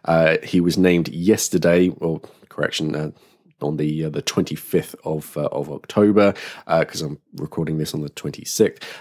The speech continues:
Uh, it is now known that Smith had been diving the wreck of the hundred and seventy-five meter German battleship S M S Markgraf, uh, scuttled in nineteen nineteen, half a mile northeast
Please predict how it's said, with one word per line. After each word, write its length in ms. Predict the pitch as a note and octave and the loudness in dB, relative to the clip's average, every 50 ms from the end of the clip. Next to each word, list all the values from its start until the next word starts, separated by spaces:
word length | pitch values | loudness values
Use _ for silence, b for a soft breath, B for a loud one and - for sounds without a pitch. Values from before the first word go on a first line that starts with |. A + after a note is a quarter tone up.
| B - | B 0
Uh, 180 | - F2+ E2+ - | 2 2 4 4
it 120 | - F#2 F2 | 2 2 4
is 300 | F#2 F2 E2 - - - _ | 4 4 4 0 -2 -2 _
now 380 | G2 F#2+ F#2+ F#2+ F#2 F#2 F2+ F2 | 0 2 4 4 6 6 4 4
known 340 | F2 F2 E2+ E2+ E2+ E2+ | 2 2 4 4 4 2
that 140 | E2 D#2+ - | 2 0 -2
Smith 320 | - - - G2 F#2 E2 - | -2 0 2 2 2 2 0
had 160 | - F2+ D#2+ | -4 -4 -2
been 160 | - E2 E2 | 0 -2 0
diving 340 | D#2 - F2 E2+ D#2+ E2+ D#2+ | 2 2 2 2 2 2 0
the 80 | D#2+ D#2+ E2+ | 0 2 2
wreck 220 | F#2 F2+ - - - | 2 2 2 0 -4
of 180 | D#2+ E2 D#2+ - | -4 -4 -2 0
the 100 | E2 E2 | 0 0
hundred 280 | D#2+ F#2+ G2 F#2 F#2+ | 2 2 0 0 2
and 120 | F#2 F2 E2 | 0 0 0
seventy-five 640 | - G2 E2+ F2 D#2 D#2 - - F2 E2+ E2+ D#2+ - | 2 0 0 0 -2 -4 -4 0 2 2 2 0 -2
meter 640 | E2 D#2+ E2 E2+ E2 D#2+ D2+ - - D#2+ D#2 D2+ - - _ _ _ _ _ _ _ _ _ _ | -6 -6 -4 -2 -4 -2 -2 -2 0 2 2 2 0 -2 _ _ _ _ _ _ _ _ _ _
German 440 | - - F#2+ F#2+ F#2 F2+ F2+ E2 D#2+ | 2 4 6 6 6 4 4 2 0
battleship 640 | D2 - E2 D#2 - - E2 D#2 - - E2 - - - | 0 0 0 0 2 -2 0 0 2 2 2 2 0 -2
S 220 | F#2 F2+ - - - - | -2 -2 -2 -2 -4 -4
M 200 | E2 D#2 D2+ - _ | -6 -6 -6 -8 _
S 240 | - D#2+ D#2 - - - _ | -8 -4 -4 -4 -6 -6 _
Markgraf, 720 | E2+ F2 F2+ F#2 F#2 - - - F2+ E2+ E2 E2 - - B B B B B B B B - | -2 2 4 4 4 2 2 2 2 2 2 0 -2 -10 B B B B B B B B 0
uh, 200 | E2+ E2+ D#2+ - | 2 2 2 4
scuttled 520 | - - - - F#2+ F2 - F2+ E2 D#2+ | 2 2 2 2 2 4 4 2 2 2
in 300 | - E2+ E2+ E2+ E2 E2+ | -2 -2 -2 0 0 0
nineteen 560 | E2 F2 F2 F2 E2 - - F2+ E2+ E2 E2 | 2 2 2 2 2 0 0 0 0 2 0
nineteen, 460 | E2 D#2+ D#2+ D#2+ D#2 - - E2+ E2 | 0 0 0 -2 -2 0 0 0 0
half 300 | E2 - F2 F2 F#2 - | 2 2 2 2 2 2
a 40 | E2+ | 2
mile 320 | E2+ E2 E2 D#2+ D#2+ D#2 D#2 | 2 2 2 2 2 2 0
northeast 920 | D#2+ F2 F2+ F2 E2+ D#2+ - _ _ _ F2 E2+ D2+ - - - - | 2 4 4 4 2 0 -4 _ _ _ -4 -4 -2 0 -2 -2 -2